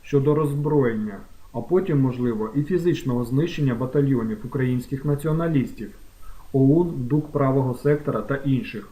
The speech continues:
Цього допускати не можна. Тому потрібно негайно скликати позачергову сесію Верховної Ради України, адже знищується найбільш патріотично налаштована і боєздатна частина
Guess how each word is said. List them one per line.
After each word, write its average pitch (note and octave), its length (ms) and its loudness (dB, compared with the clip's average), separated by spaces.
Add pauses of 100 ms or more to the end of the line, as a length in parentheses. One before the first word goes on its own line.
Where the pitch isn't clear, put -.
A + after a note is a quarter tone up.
(360)
Цього C#3+ 200 2
допускати C#3 760 -2
не C#3+ 140 4
можна. A#2+ 420 2 (420)
Тому D3+ 440 2
потрібно D3+ 460 0
негайно E3 460 0
скликати C#3 560 -2
позачергову C3 720 -4
сесію A#2+ 520 -4
Верховної C3 600 -2
Ради C#3+ 300 2
України, B2 580 -2 (480)
адже C#3 400 -2 (320)
знищується C3 720 0
найбільш C3 400 2
патріотично D3 680 0
налаштована D#3 760 -2 (120)
і C#3 60 0
боєздатна D3 680 2
частина B2+ 540 -4